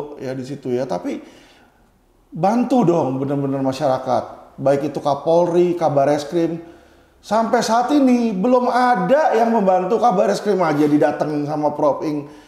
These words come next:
datang sana ke kantornya aja kagak, kagak pernah bales. Saya bingung kalau polisi kayak begitu, itu polisi pelayan masyarakat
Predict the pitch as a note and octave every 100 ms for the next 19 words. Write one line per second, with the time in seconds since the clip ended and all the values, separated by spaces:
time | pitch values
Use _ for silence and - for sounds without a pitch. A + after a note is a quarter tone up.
0 | - - D3+ D#3+ D#3 E3 E3 - D3+ D3+
1 | D3 D3 C#3+ D3 D3 D3+ D3+ C3+ - D#3+
2 | D3 D3+ D#3 D#3 D3+ B2+ D3 F#3+ - -
3 | - - _ _ - B3 A3+ C4 B3+ A3
4 | F#3+ F#3+ F#3+ F#3 F#3 F#3 F3+ E3+ D3+ C#3+
5 | A3+ A3+ - A3+ E3 C#3+ A#3 A#3 G#3 F3
6 | D#3+ D#3+ D3 C#3+ B2+ A3